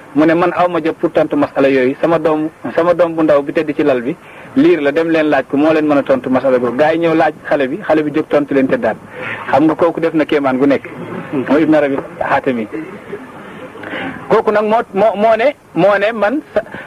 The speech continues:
mu ne, moo ne man maa matal wilaaya, yonent bi maa matal nubuwa. Mu woy ci ay woy ne, "Binaa xatama Allahu l-wilaayata fantaat ilayna falaa xatmun yakunu laha baadi, wa maa faaza lil xatmi alladi li Muhammadin min ummatihi wal ilmi illa ana wahdi."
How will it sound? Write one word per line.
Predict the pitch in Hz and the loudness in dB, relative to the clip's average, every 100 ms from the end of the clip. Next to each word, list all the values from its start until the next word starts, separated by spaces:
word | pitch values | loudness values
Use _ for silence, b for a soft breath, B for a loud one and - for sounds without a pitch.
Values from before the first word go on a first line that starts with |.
| B 135 | B 0
mu | 190 | 2
ne, | 214 | 2
moo | 185 214 214 | 2 0 2
ne | 196 | 2
man | 190 | 2
maa | 196 196 | 0 0
matal | 196 190 175 | 0 0 2
wilaaya, | 175 175 202 | 2 2 2
yonent | 185 180 | 2 0
bi | 165 | 0
maa | 175 | 2
matal | 170 160 151 | 2 2 2
nubuwa. | 143 131 135 | 2 2 4
Mu | 175 | 4
woy | 190 | 4
ci | 196 | 4
ay | 175 | 4
woy | 175 196 | 4 2
ne, | 170 | 2
"Binaa | 180 175 | 2 2
xatama | 180 175 165 | 0 0 0
Allahu | 165 180 170 | 2 2 2
l-wilaayata | 165 160 175 165 160 | 2 4 4 2 0
fantaat | - 156 160 180 - | -2 -2 0 -2 0
ilayna | 160 170 160 156 | 0 2 0 0
falaa | 151 147 | 0 0
xatmun | 151 - 147 | -2 -2 0
yakunu | 143 143 156 143 | 2 2 2 2
laha | 127 131 | 2 2
baadi, | 131 135 139 196 B B B B B | 0 -2 -2 -6 B B B B B
wa | - 156 | 0 2
maa | 175 175 | 2 2
faaza | 208 208 190 | 2 2 2
lil | 208 | 0
xatmi | 180 220 196 | 0 -4 -4
alladi | 180 180 185 185 | -2 0 2 2
li | |
Muhammadin | 180 175 185 170 165 180 | 2 0 0 0 0 0
min | 160 | 2
ummatihi | 160 156 151 151 165 | 2 2 2 2 2
wal | 156 | 2
ilmi | 151 147 151 | 2 2 2
illa | 131 131 117 | 2 2 2
ana | 110 | 2
wahdi." | 110 - | 0 -2